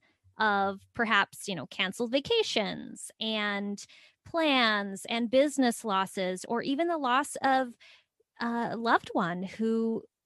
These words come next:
who died because of covid. And in that moment last spring, I didn't really feel the weight of it. You know, I,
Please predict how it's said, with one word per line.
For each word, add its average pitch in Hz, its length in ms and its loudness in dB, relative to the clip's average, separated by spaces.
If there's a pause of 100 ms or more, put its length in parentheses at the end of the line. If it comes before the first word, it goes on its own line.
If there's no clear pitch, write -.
(360)
who 254 120 -2
died 240 340 0
because 214 300 -4
of 185 120 -6
covid. 175 460 -6 (960)
And 294 420 2 (1080)
in 359 180 2
that 381 220 4
moment 269 520 4
last 233 320 2
spring, 208 480 0 (140)
I 262 180 0
didn't 427 380 -2
really 262 400 0
feel 214 480 -4
the 196 160 -2
weight 180 560 -6
of 285 180 -2
it. 349 300 4
You 262 140 6
know, 247 100 4
I, 247 160 4